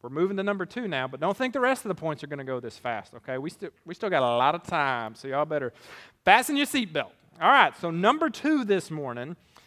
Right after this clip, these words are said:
uh, for the presence of God in your family is that church must be a priority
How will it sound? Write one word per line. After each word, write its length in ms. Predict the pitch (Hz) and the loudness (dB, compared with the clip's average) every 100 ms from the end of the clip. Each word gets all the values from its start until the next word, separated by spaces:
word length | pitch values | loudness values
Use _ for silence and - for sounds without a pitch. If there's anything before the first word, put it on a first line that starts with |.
| _ | _
uh, 220 | - 160 156 | 0 2 2
for 160 | 185 | 0
the 80 | 165 | -4
presence 480 | - 214 233 254 233 | -2 2 2 0 -8
of 140 | 208 | -2
God 260 | 180 196 208 | 2 4 4
in 80 | 202 | 0
your 100 | 180 | -4
family 720 | - 220 233 196 156 156 160 - - - | -2 0 0 0 -2 -4 -6 -12 -20 -8
is 180 | 185 175 | -6 2
that 220 | 190 147 | 2 2
church 520 | - - 220 277 - | -8 -2 2 2 -2
must 400 | 208 208 214 185 | -4 2 2 2
be 200 | 180 220 214 | -4 -4 0
a 140 | 202 | -2
priority 1080 | 208 - 208 190 202 - 208 226 202 170 127 | -2 -2 2 2 2 -2 2 4 4 2 -6